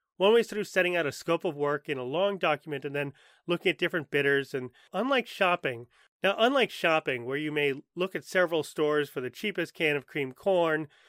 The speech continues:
settling on Del Monte, King Kullen, or Green Giant, after comparing these, maybe in your hand, these large-scale purchases are made by, are made by teams working the procurement services divisions to evaluate each received proposal with an eye for the bang for the buck,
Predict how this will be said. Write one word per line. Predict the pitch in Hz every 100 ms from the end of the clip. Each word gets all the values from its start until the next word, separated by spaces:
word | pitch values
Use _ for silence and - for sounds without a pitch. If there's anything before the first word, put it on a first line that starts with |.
| _
settling | - - 160 156
on | 143 123
Del | 127 127
Monte, | 151 170 165 151
King | 151 139 123
Kullen, | - 156 151
or | 131
Green | 120 127 117
Giant, | 151 160 156 143 _ - _
after | 165 170 196
comparing | 196 180 220 233 185
these, | 131 123 113 -
maybe | 170 214
in | 202
your | 196 170
hand, | 190 202 151 127 - _ _ _
these | - 185 165
large-scale | 180 190 170 - - 165
purchases | 147 180 170 143 143 123
are |
made | 131 143 127
by, | 131 156 _ _ _
are | 165
made | 160 170
by | 156
teams | 151 - 202 196 165
working | 175 170 170 156
the | 143
procurement | 131 151 - 196 190 160
services | 175 160 147 156
divisions | 131 139 156 139 143 139 - - - _
to | 143
evaluate | 135 160 170 156 151 147
each | 185 190 175
received | 151 165 147
proposal | 151 143 139 139
with | 131 135
an | 143
eye | 143 170
for | 160
the | 127
bang | 110 151 170 180
for | 175
the |
buck, | 147 147 135 -